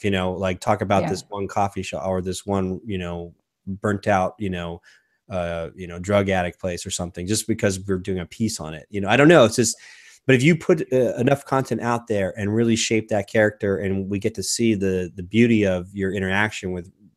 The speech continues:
Speaker 1: just real people, to me, that's, you might not know it, but somebody much more, um, influential than myself could see, like, "Oh,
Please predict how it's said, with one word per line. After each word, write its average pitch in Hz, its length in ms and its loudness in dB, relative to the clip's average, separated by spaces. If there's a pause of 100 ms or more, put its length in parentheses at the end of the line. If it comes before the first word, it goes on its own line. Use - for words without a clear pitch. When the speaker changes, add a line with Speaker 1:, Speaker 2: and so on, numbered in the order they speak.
(280)
Speaker 1:
just 101 240 -10
real 107 180 2
people, 92 520 -4 (640)
to - 120 -2
me, 127 440 8 (320)
that's, - 380 0 (100)
you 117 220 -2
might 139 180 4
not 110 160 0
know 143 240 6
it, 104 240 2 (100)
but 104 240 0 (180)
somebody 120 540 4 (160)
much 113 280 0
more, 107 420 0
um, 90 320 -4
influential 110 540 -2
than 92 120 -2
myself 98 480 2
could 95 120 -6
see, 104 320 0
like, 87 240 -4 (420)
"Oh, 160 320 0